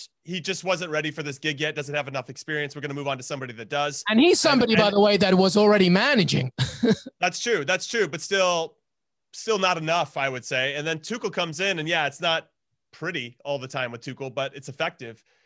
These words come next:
Speaker 1: and they're getting results, and they're probably gonna finish in the top four. And, you know, so, and they're probably gonna beat Atletico Madrid in the, in the Champions League because Tuchel just finds a way to be very effective. So, and then once they figure it out on both sides of the ball, they're gonna be hard to stop, that Chelsea team. And we saw that earlier this season.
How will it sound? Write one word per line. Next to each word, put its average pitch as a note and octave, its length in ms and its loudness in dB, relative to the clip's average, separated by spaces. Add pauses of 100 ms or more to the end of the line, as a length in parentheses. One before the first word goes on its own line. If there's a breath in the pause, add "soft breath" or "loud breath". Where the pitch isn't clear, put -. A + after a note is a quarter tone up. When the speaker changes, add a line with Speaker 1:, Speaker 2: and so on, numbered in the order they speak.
(120)
Speaker 1:
and C#3 340 -4
they're C#3 100 -6
getting D#3+ 220 -4
results, D3 420 -4
and C3 80 -8
they're B2+ 80 -6
probably D#3 240 -2
gonna D3 120 -4
finish C#3+ 280 -8
in C#3 60 -14
the C3 80 -12
top C3+ 240 -6
four. C3+ 540 -4
And, B2 480 -10 (680)
you C#3+ 120 -4
know, D3 240 -2
so, D3 560 -4 (720)
and D#3+ 160 -6
they're E3+ 160 -2
probably F3+ 220 0
gonna F3 120 -2
beat D#3+ 120 -4
Atletico D#3 360 -4
Madrid D3 380 -2
in C3+ 160 -10
the, C3+ 160 -6
in C3+ 80 -10
the C3+ 80 -10
Champions D3 460 -8
League C3+ 240 -8
because B2+ 560 -12 (100)
Tuchel C3+ 240 -14
just C3+ 200 -14
finds C3+ 260 -6
a C3 60 -12
way C#3+ 280 -2
to C3+ 140 -20
be C3 100 -14
very B2 240 -8
effective. C3 440 -10
So, C#3+ 260 -4 (640 soft breath)
and D#3+ 100 -4
then F3 80 -2
once F#3+ 180 0
they F#3+ 100 -2
figure E3+ 320 -2
it D3 80 0
out F3 240 2
on D3 100 -4
both D#3 160 -4
sides D#3 240 -4
of C3+ 60 -16
the C3 80 -12
ball, D#3+ 240 -4
they're B2+ 100 -6
gonna F3+ 120 -10
be E3+ 80 -6
hard C#3+ 260 -4
to B2 60 -14
stop, D#3+ 300 -6
that A#2 140 -10
Chelsea A2+ 280 -16
team. A2+ 220 -16
And A2+ 80 -12
we A#2+ 60 -12
saw C3+ 160 -6
that B2 160 -10
earlier B2 260 -10
this A2 160 -14
season. D3+ 260 -14